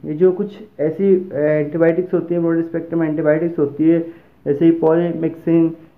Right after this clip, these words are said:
gentamicin हो गए या carbacillin, इनके प्रति ये क्या बहुत ही sensitive होता है। इनका यूज़ करें infection के दौरान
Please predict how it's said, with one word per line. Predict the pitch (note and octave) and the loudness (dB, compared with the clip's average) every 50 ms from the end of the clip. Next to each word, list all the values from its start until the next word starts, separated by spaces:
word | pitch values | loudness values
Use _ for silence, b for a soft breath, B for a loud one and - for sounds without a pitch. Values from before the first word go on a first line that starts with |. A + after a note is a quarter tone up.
| _ - D3 C3+ | _ -10 -2 0
gentamicin | D3 D3+ D3+ D#3+ D#3+ E3 D#3+ D#3+ D#3+ D#3 D3 D3+ E3 D#3+ D#3 | 2 2 2 2 2 2 2 2 2 0 0 0 0 0 2
हो | D3 | 2
गए | C#3+ D3 D#3 D3+ D3+ - | 2 2 2 0 -2 -4
या | D#3+ D#3+ E3 | -2 -2 -2
carbacillin, | E3 - - D#3 D3+ D#3 D#3+ - E3+ E3+ E3 D3 - - - - - | -2 -2 -2 -2 -2 -2 -4 -2 0 0 0 0 0 -4 -10 -8 -6
इनके | F3 F3+ F#3 F#3+ | -4 -2 0 -2
प्रति | F#3 F#3+ - G3+ G3 | -2 -2 0 2 4
ये | F#3 | 4
क्या | F#3+ G3 G3 | 4 2 0
बहुत | F#3+ F3+ F#3+ G3 F#3+ | 0 0 0 2 2
ही | G#3+ A3 A3 B B B B B _ _ - | 0 0 -2 B B B B B _ _ 0
sensitive | F#3 F#3+ F#3 F#3 F#3+ G3+ G#3 | 0 0 0 0 0 2 4
होता | F#3+ F3 F3+ F3+ | 4 4 2 -2
है। | E3+ | -4
इनका | D#3+ D#3 E3+ E3+ F3 F3 E3+ E3 E3+ D#3+ | -4 -4 -4 -4 -4 -4 -6 -8 -10 -6
यूज़ | D#3 E3+ F#3 F#3 - | -4 -4 -4 -4 -2
करें | - F#3 E3+ E3+ E3+ | 0 0 0 0 0
infection | E3+ E3 E3 F3+ E3 - - E3+ E3+ | -2 -4 -4 -4 -6 -6 -6 -4 -2
के | E3+ | -2
दौरान | E3 D#3+ E3 E3+ F3 F#3 | -2 0 0 -2 -2 -4